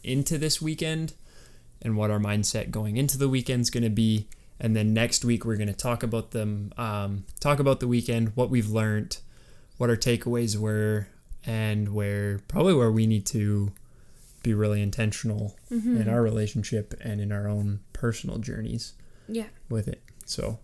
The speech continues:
Speaker 1: you can, you wanna start?
Speaker 2: Sure. Um, I have been feeling it on my heart for quite a while, actually, just to talk about this issue from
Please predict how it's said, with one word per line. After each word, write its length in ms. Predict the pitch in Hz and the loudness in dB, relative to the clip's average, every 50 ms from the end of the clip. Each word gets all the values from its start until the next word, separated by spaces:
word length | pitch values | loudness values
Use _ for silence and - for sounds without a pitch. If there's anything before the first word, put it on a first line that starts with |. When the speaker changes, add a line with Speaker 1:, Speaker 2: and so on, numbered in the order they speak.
| - - - - - - - - - - - - - - | -18 -20 -20 -20 -20 -20 -18 -18 -20 -20 -20 -20 -8 -2
Speaker 1:
you 140 | 120 117 107 | 0 2 2
can, 100 | 117 113 - - 123 117 | 2 0 0 0 0 2
you 80 | 113 113 | 2 2
wanna 120 | 117 120 | 2 2
start? 340 | - - 165 - - - - - - - - - - - - - | 2 4 4 2 2 0 -10 -16 -18 -16 -18 -20 -20 -20 -12 -6
Speaker 2:
Sure. 240 | - - 453 226 - - - - - - - - - - - - - - - | -2 -2 -2 -2 -2 -8 -16 -20 -20 -20 -20 -20 -20 -20 -20 -20 -20 -14 -10
Um, 420 | 226 220 208 196 190 - 208 190 - - - - - - - - - - - - - - - - - - | -10 -8 -8 -8 -10 -10 -10 -12 -14 -18 -20 -20 -20 -20 -20 -20 -20 -20 -20 -20 -20 -20 -20 -20 -14 -8
I 120 | 208 220 220 | -4 -4 -2
have 200 | 214 214 - - | -4 -4 -6 -4
been 160 | 226 214 214 202 | -4 -4 -2 -2
feeling 360 | - 226 214 202 202 196 185 | -4 -4 -4 -6 -6 -8 -8
it 140 | - - - | -10 -10 -8
on 120 | 220 214 208 | -8 -8 -8
my 80 | 196 | -8
heart 240 | 196 185 202 - 220 | -8 -8 -8 -8 -8
for 80 | - 226 | -10 -14
quite 240 | - - 208 202 202 | -12 -8 -6 -6 -6
a 60 | 190 | -6
while, 300 | 180 180 185 190 - - | -6 -6 -8 -8 -10 -10
actually, 420 | - - 190 - - 202 185 190 | -10 -10 -8 -8 -8 -6 -6 -6
just 340 | 190 190 202 - - - - - | -4 0 0 2 2 2 -2 -4
to 280 | 208 196 190 190 196 - - - - - - - - - - | -4 -6 -8 -10 -10 -12 -14 -20 -20 -20 -20 -20 -10 -8 -6
talk 240 | - 220 214 208 | -6 -4 -6 -8
about 220 | 214 196 208 - - | -8 -8 -8 -8 -4
this 180 | 208 - - | -2 -2 -2
issue 280 | - 190 - 214 202 196 | -2 -2 -4 -4 -6 -8
from 380 | 190 - - 196 185 180 185 | -10 -10 -10 -8 -8 -8 -10